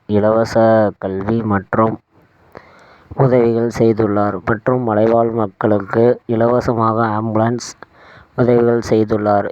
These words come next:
இவர் தனது வருமானத்தை ஏழை மக்களுக்காக செலவு செய்கிறார். கே பி ஒய் பாலா தனது சிறு வருமானத்தை ஏழை மக்களுக்காக செலவு செய்வது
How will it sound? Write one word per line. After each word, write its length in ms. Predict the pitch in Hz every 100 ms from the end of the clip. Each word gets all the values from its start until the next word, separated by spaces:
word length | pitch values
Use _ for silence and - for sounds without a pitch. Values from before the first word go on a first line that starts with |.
| -
இவர் 320 | - 117 120 135 _ - - _ _ _ _ _ _ _
தனது 400 | 123 117 117 127 123 123 117 117 113 110 110 - - - - - -
வருமானத்தை 880 | 117 117 127 131 127 120 107 120 120 _ _ _ _ - _ _ _ _ _ _ _ _ - - 139
ஏழை 240 | 123 123 127
மக்களுக்காக 680 | 120 - 113 107 110 110 120
செலவு 360 | - 107 113 110
செய்கிறார். 600 | 110 104 104 101 98 95 - - - - - - - - - - - - - _ -
கே 180 | - 123
பி 180 | 123 131
ஒய் 200 | 123 120
பாலா 420 | 113 110 110 107 117 - _ _ _ -
தனது 300 | 107 110 113 117
சிறு 280 | 123 117 120
வருமானத்தை 800 | 117 117 120 113 110 - 113 120 117 - -
ஏழை 280 | 117 117 120
மக்களுக்காக 720 | 117 - 110 104 113 110 117
செலவு 380 | - 110 110 117
செய்வது 500 | 110 107 110 104 107